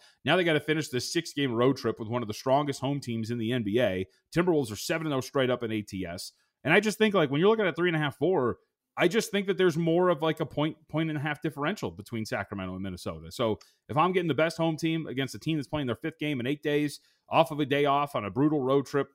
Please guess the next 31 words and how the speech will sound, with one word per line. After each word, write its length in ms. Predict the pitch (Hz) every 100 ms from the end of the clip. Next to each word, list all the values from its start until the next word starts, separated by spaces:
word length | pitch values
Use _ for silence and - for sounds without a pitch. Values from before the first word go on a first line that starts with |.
| 107
I 160 | 110
think 200 | - 170
Minnesota's 480 | 160 151 147 156 131
in 60 | 127
a 40 |
pretty 220 | - 139
good 120 | 127
spot 300 | - 110 131
here, 300 | 110 107 98 - _ _ 98
uh, 80 |
to 100 | 104
take 220 | - 135 127
them 120 | 104
on. 240 | 143 123
And 120 | 113
a 40 | 120
Minnesota 340 | 156 147 139
team, 180 | 123 139
too, 180 | 139 185
that's 160 | 139 -
been 160 | 143
playing 300 | 127 139 147
at 80 | 123
home, 300 | 139 143 92 _ _ -
uh, 100 | 98
for 180 | - 123
a 80 | 107
good 220 | 107 92
time 200 | 92 85
as 100 | 90
well. 180 | 104 73